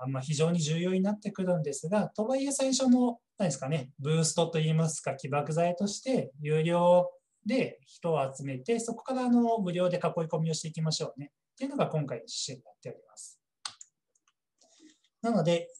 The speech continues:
まあ、第一章、まあ、序章ですね、まとめなんですけども、リピーターは大事なんですけど、あー、新規大事ですよね、と。で、まあ、無料と有料が集客にあるんですけども、無料の集客は日々のアカウント運用だったり工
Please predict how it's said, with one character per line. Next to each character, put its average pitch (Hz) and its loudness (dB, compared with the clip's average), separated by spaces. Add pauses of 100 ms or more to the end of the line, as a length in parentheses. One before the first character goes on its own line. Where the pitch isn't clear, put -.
ま 214 4
あ、 - 4
第 160 6
一 139 0
章、 131 0
ま 131 -2
あ、 - -2
序 135 -2
章 143 0
で 156 2
す 165 -4
ね、 135 -6
ま 135 -6
と 147 -2
め 147 -2
な 156 2
ん 156 2
で 147 0
す - -10
け 135 -6
ど 135 -4
も、 165 0 (320)
リ 147 -2
ピ 147 0
ー 151 -2
タ 175 4
ー 180 10
は 180 8
大 185 6
事 190 2
な 240 6
ん 208 4
で 190 4
す - -4
け - -2
ど、 202 2 (120)
あ 139 2
ー、 131 2
新 156 0
規 135 -4
大 123 -6
事 131 -8
で 165 -4
す 156 -4
よ 139 -2
ね、 139 -4
と。 - -12 (920)
で、 226 2
ま 214 4
あ、 175 4
無 139 2
料 151 8
と 170 4
有 175 4
料 196 6
が 196 6
集 214 -2
客 202 -2
に 135 0
あ 135 4
る 139 0
ん 131 -2
で 127 -6
す - -12
け 139 -4
ど 139 -4
も、 180 4
無 156 4
料 208 6
の 240 8
集 262 2
客 247 -2
は 147 4
日 160 -2
々 160 4
の 123 0
ア 120 -8
カ 135 -2
ウ 131 0
ン 131 -2
ト 143 0
運 175 2
用 175 4
だ - -8
っ - -16
た 160 -12
り 156 -14
工 131 -12